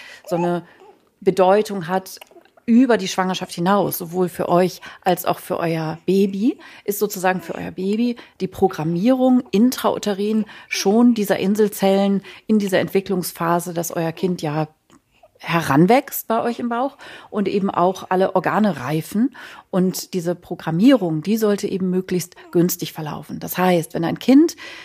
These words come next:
schon die ganze Schwangerschaft immer mit einem hohen, ähm,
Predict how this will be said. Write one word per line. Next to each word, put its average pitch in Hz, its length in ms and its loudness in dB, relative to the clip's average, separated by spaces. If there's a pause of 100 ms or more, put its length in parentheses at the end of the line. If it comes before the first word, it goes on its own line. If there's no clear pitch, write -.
schon 190 220 -4
die 170 60 -6
ganze 262 280 2
Schwangerschaft 190 500 -6
immer 180 160 -4
mit 175 160 -6
einem 160 160 -6 (120)
hohen, 247 440 6 (580)
ähm, 180 600 0